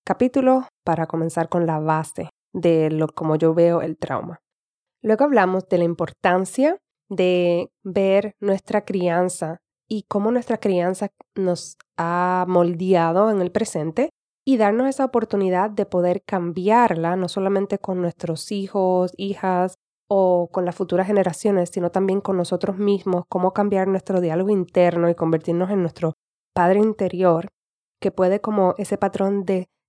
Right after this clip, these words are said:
recrianza y de cambiar algunos patrones que nos hicieron nuestros cuidadores para nosotros poder tener unas mejores, para nosotros poder tener unas mejores conductas o cambiar unas cosas en nuestra vida que nos puedan ayudar.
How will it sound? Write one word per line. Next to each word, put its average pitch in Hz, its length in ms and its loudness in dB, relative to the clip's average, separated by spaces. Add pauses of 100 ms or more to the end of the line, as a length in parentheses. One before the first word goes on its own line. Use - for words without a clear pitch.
(120)
recrianza 190 1160 0 (240)
y 214 120 2
de 190 100 2
cambiar 175 320 -2
algunos 196 320 -2
patrones 190 460 -2
que - 120 -8
nos 175 220 -6
hicieron 185 300 -4
nuestros 190 520 -6 (180)
cuidadores 196 680 2 (440)
para 190 180 -4
nosotros 180 400 -4
poder 185 240 0
tener 175 300 -2
unas 175 200 -2
mejores, 175 600 -4 (540)
para 180 160 4
nosotros 185 420 -2
poder 196 220 2
tener 175 260 0
unas 175 220 -2
mejores 175 460 -2
conductas 226 760 0
o 180 180 2
cambiar 160 320 -2
unas 180 140 0
cosas 190 280 -6
en 185 40 0
nuestra 180 240 -4
vida 185 240 0
que - 140 -8
nos 156 120 -8
puedan 165 300 -4
ayudar. 160 480 -6